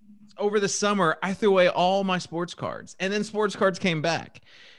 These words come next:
And then at the time, I was just like, "I can't do this. I can't do this with the sports cards." So by the time that I could do it, it was too late. I felt like I was behind the curve,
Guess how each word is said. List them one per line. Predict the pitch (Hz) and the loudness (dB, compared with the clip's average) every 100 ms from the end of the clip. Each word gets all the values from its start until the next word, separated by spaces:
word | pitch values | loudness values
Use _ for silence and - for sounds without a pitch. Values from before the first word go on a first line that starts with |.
| _ _ - | _ _ -10
And | 196 | -4
then | 214 | -2
at | 202 | -2
the | 202 | -4
time, | 190 220 214 | -4 -2 0
I | |
was | 196 160 | 0 0
just | 185 | -2
like, | 175 | -2
"I | |
can't | 170 165 127 | -2 -4 -2
do | 110 98 | -4 -4
this. | 80 - - - - - - - - - - _ _ _ _ _ - - - | -6 -8 -14 -18 -20 -20 -20 -20 -20 -20 -20 _ _ _ _ _ -20 -10 -6
I | |
can't | 143 202 151 | -2 0 0
do | 131 | -2
this | 104 67 - - - - - - - | -2 -10 -14 -14 -16 -20 -20 -16 -6
with | 147 | -4
the | 143 | -4
sports | - 131 117 | -2 -2 -2
cards." | - 98 - - - - - - - | -6 -10 -10 -16 -18 -20 -20 -20 -12
So | - 175 170 165 160 151 - - - | 0 4 6 4 4 -2 -12 -20 -2
by | 160 165 | 2 2
the | 165 | 2
time | - 208 220 226 214 | -2 0 2 0 2
that | 190 | 0
I | 143 139 | 0 -4
could | - 285 294 | 0 0 2
do | 151 135 | 2 2
it, | 131 127 - - - - - - _ - - | 2 -2 -12 -16 -20 -16 -16 -16 _ -20 -4
it | 190 | 4
was | 190 - | 4 4
too | - 156 | -2 0
late. | 139 87 - - - - | 0 -2 -8 -20 -20 -2
I | 139 | -2
felt | 143 170 160 | 0 0 2
like | 147 139 139 | 2 2 2
I | 135 | 2
was | 127 120 107 | 2 0 0
behind | 113 98 156 165 170 165 | -2 0 0 0 0 -2
the | |
curve, | 151 160 151 147 147 | -4 -2 0 0 -2